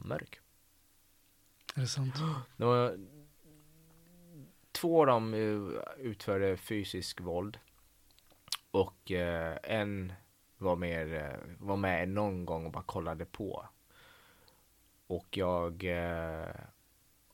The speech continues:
Speaker 1: ja, jag minns, jag minns det så väl, för att det var efter den här Nattbuss trehundratjugosju, eller den här filmen Nattbuss, eller vad den hette, den
Speaker 2: Mm,
Speaker 1: här
Speaker 2: svenska långfilmen.
Speaker 1: Ja, precis.
Speaker 2: Mm.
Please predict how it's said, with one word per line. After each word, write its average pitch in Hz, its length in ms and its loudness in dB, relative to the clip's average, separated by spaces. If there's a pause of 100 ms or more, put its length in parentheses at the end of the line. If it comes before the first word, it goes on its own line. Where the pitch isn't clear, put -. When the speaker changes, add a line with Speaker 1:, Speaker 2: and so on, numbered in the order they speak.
Speaker 1:
ja, 107 140 -6
jag 104 140 0
minns, 110 600 -4
jag 107 80 0
minns 113 280 -2
det 101 80 -4
så 95 200 -4
väl, 104 420 4
för - 120 -6
att 98 80 -14
det 104 100 -2
var 101 260 4
efter 98 400 -2
den 95 180 -2
här 90 140 -2
Nattbuss 95 680 -6
trehundratjugosju, 90 1000 -6
eller 107 100 -8
den 98 140 -6
här 80 120 -4
filmen 90 540 -6
Nattbuss, - 520 -10
eller - 100 -10
vad 87 100 -10
den 90 40 -8
hette, - 200 -12
den 147 140 4
Speaker 2:
Mm, 131 140 4
Speaker 1:
här 131 60 2
Speaker 2:
svenska 139 400 2
långfilmen. 127 480 0
Speaker 1:
Ja, 104 240 6
precis. 139 280 0
Speaker 2:
Mm. 123 120 -2